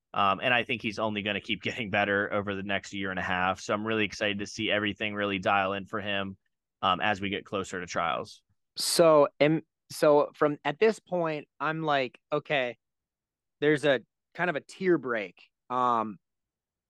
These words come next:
Speaker 2: men's tower, I do have two guys in my mind that I think are gonna be there, but it could be interchangeable of who takes first and who takes second. Um, so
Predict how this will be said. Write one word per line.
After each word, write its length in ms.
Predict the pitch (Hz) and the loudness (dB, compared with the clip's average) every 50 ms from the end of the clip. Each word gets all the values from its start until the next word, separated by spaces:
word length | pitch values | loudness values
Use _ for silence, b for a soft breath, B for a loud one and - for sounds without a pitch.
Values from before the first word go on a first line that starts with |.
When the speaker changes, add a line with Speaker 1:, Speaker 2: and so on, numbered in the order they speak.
| _ _ _ | _ _ _
Speaker 2:
men's 400 | 143 147 151 156 170 196 190 160 | -4 0 0 2 2 0 -2 -4
tower, 540 | - - 175 170 165 165 170 170 165 165 - | -4 0 2 4 4 6 4 4 4 2 0
I 120 | 120 120 117 | -2 -6 -8
do 200 | 117 123 139 143 | -8 -6 -6 -4
have 220 | 143 127 117 110 - _ - - | -2 -4 -4 -6 -10 _ -12 -4
two 280 | - 175 175 180 170 - - 185 196 185 - _ _ _ _ _ _ _ _ _ _ _ _ _ _ 107 110 107 _ - | -2 0 0 0 -2 -4 -6 -6 -6 -6 -6 _ _ _ _ _ _ _ _ _ _ _ _ _ _ -20 -20 -20 _ 0
guys 480 | 147 135 131 131 131 135 143 139 - - _ | 2 4 4 4 4 2 0 -2 -6 -10 _
in 200 | 139 135 139 156 156 | -4 -2 -2 0 0
my 220 | 147 123 113 107 98 92 101 | 0 0 0 -2 -4 -8 -12
mind 680 | 104 110 107 104 104 107 110 120 143 170 196 208 214 202 131 | -10 -6 -6 -4 -2 -2 -2 0 0 -2 -2 -4 -4 -2 0
that 140 | 135 127 113 | 2 2 4
I 100 | 113 113 | 2 0
think 240 | - - 139 135 - | 0 -2 -2 0 0
are 100 | 135 123 | 0 0
gonna 180 | 127 123 120 | 0 0 -2
be 180 | 113 107 117 117 | -2 -4 -4 0
there, 220 | 127 135 165 180 - b b b b b b _ - | 2 2 2 2 0 b b b b b b _ 0
but 120 | 160 151 151 | 2 2 2
it 120 | 147 - | 2 0
could 180 | - 185 165 143 | -2 -4 -4 -4
be 340 | 175 160 156 143 - - _ _ _ _ _ _ - | -4 -4 -4 -6 -8 -10 _ _ _ _ _ _ -2
interchangeable 920 | 170 170 165 147 - - - 143 147 160 160 156 135 135 127 123 120 113 - | 0 2 2 2 0 0 -2 -2 -2 -2 -4 -4 -4 -2 -2 -2 -2 -4 -2
of 260 | 117 117 117 113 107 - - | -2 -2 -2 -2 -4 -8 -12
who 100 | - 143 | -12 -12
takes 340 | - - 131 117 - - - | -6 -4 -4 -4 -4 -6 -2
first 360 | - 208 214 226 214 - - - | 2 4 4 4 2 0 -4 -4
and 100 | 123 127 | -2 0
who 100 | 147 143 | 0 0
takes 460 | - - 123 107 - _ - - - | 2 2 2 2 0 _ -18 -10 -4
second. 420 | - 165 156 156 - 170 160 - _ _ _ _ _ _ _ _ _ _ _ - | 0 0 0 2 0 -2 -2 -4 _ _ _ _ _ _ _ _ _ _ _ 0
Um, 420 | 131 127 120 120 117 110 104 101 107 _ _ _ _ _ _ _ | 2 2 2 2 0 -2 -6 -10 -18 _ _ _ _ _ _ _
so 420 | - - 165 156 147 139 127 - | -8 -2 0 0 2 0 -2 -4